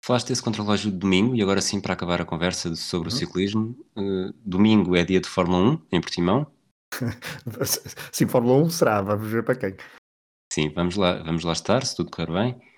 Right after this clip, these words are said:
Speaker 1: Eh, se vai ser à mesma hora, portanto, vai ser difícil ver as duas coisas, a não ser que esteja-, que estejamos a acompanhar pelo telemóvel. Há algum cenário em que te imaginas, imagina que o, que o,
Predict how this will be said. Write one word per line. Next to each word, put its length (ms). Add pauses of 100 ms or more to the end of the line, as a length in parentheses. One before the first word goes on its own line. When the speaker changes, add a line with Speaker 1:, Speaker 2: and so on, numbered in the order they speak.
(580)
Speaker 1:
Eh, 260
se 360 (200)
vai 140
ser 220
à 80
mesma 260
hora, 340 (480)
portanto, 640 (400)
vai 300
ser 160
difícil 300
ver 140
as 60
duas 160
coisas, 220
a 60
não 80
ser 100
que 80
esteja-, 320
que 100
estejamos 360
a 60
acompanhar 260
pelo 100
telemóvel. 580 (560)
Há 60
algum 300
cenário 580
em 80
que 80
te 60
imaginas, 560
imagina 360
que 140
o, 220
que 140
o, 420